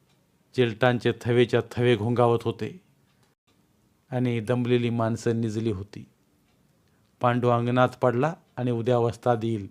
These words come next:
याचा विचार करू लागला. हा वस्ताद म्हणजे आपल्या देहाला जन्माला लागलेली एक कीड आहे, एक पिढा आहे. हा आपल्याला कधीही सुख मिळू देणार नाही.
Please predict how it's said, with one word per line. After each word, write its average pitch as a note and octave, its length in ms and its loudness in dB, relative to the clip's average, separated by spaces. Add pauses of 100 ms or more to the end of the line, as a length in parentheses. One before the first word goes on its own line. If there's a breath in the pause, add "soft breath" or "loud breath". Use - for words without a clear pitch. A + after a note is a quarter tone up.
(160)
याचा B2 280 -2
विचार A2 340 -2
करू G#2 220 -4
लागला. F#2 300 -10 (1120)
हा B2 160 2
वस्ताद B2 560 2
म्हणजे D3+ 260 0
आपल्या C#3 320 4
देहाला C3 460 2
जन्माला B2+ 500 2
लागलेली B2+ 360 2
एक - 200 -6
कीड A#2+ 180 -2
आहे, - 340 -4 (1300)
एक B2 140 -6 (100)
पिढा D3+ 200 8
आहे. D#3+ 420 4 (1160)
हा D3+ 480 4
आपल्याला D3+ 400 4
कधीही C3+ 460 4
सुख B2+ 280 -4
मिळू B2+ 180 6
देणार A#2+ 300 0
नाही. G#2 260 -6